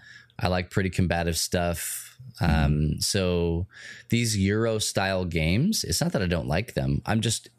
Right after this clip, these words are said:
Speaker 1: you give me, you give me a choice and I'm gonna lean towards the other one ninety-eight percent of the time.
Speaker 2: I'm pretty,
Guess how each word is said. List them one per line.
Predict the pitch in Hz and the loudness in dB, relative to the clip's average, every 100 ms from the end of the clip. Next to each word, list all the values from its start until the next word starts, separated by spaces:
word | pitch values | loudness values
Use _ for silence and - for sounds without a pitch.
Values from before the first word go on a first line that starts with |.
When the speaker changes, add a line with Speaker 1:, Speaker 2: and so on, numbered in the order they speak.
| - | -6
Speaker 1:
you | - 113 | -2 0
give | 131 123 | 0 0
me, | 120 110 101 98 - - - - - _ _ _ _ | 0 2 2 0 -6 -20 -20 -20 -20 _ _ _ _
you | 107 117 | 0 0
give | 135 | 0
me | 120 | 0
a | 98 | 0
choice | - 117 107 165 - - | 0 0 2 0 -2 -2
and | 104 | 0
I'm | 104 110 | 2 2
gonna | 101 | 2
lean | 87 92 98 95 92 | 2 2 4 4 2
towards | 92 85 82 80 - - - _ - | 0 2 0 0 -2 -6 -10 _ -2
the | 82 | 0
other | 80 73 | 2 0
one | 71 67 69 87 - - - | 0 0 0 -4 -10 -8 0
ninety-eight | 82 82 80 80 76 73 60 | 2 4 2 2 2 0 -2
percent | - 71 62 | -2 -2 -2
of | |
the | - | -4
time. | - - - _ _ _ _ | -4 -4 -8 _ _ _ _
Speaker 2:
I'm | 143 190 | -2 0
pretty, | - 277 269 175 107 90 85 80 78 76 73 | 0 0 2 2 2 2 4 2 2 2 2